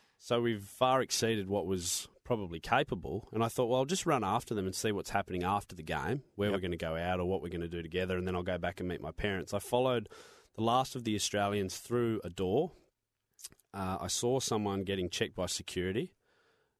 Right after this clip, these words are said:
Speaker 1: I walked up, and all of a sudden, at the last split second, I looked at the guy.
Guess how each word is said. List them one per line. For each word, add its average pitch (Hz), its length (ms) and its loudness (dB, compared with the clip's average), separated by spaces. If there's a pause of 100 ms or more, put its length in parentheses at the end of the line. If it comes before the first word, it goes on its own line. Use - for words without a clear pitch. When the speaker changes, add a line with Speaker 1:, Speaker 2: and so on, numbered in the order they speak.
(640)
Speaker 1:
I 92 80 -2
walked 101 280 0
up, 104 220 0
and 101 100 0
all 120 80 2
of 143 80 0
a 123 60 0
sudden, 104 480 -2
at 90 140 -10
the 113 120 0
last 127 320 4
split - 240 -2
second, 101 320 0
I 95 60 2
looked 117 240 0
at 135 80 0
the 120 60 -2
guy. 95 500 2